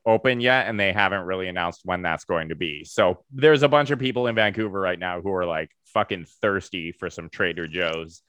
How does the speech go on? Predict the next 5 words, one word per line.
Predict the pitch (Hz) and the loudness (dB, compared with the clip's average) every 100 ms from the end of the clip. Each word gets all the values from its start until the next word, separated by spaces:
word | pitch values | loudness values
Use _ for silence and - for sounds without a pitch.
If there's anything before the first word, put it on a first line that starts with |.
| _ _ _ - | _ _ _ -2
uh, | 87 82 | 2 2
that | 80 90 | 0 0
are | 82 | 0
still | - - 104 90 85 73 _ - | -2 0 2 4 0 -2 _ 0
unable | 143 147 135 127 123 120 | 2 4 2 2 2 -2